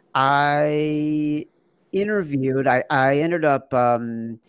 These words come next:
connecting with a bunch of people I knew at I U who were bettors, and one of them who was a bookie, and ended up, like, going on this all-night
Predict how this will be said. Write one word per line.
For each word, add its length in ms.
connecting 640
with 220
a 40
bunch 240
of 80
people 340
I 100
knew 200
at 80
I 100
U 360
who 200
were 540
bettors, 560
and 800
one 140
of 80
them 120
who 100
was 120
a 60
bookie, 560
and 680
ended 300
up, 160
like, 260
going 260
on 100
this 140
all-night 560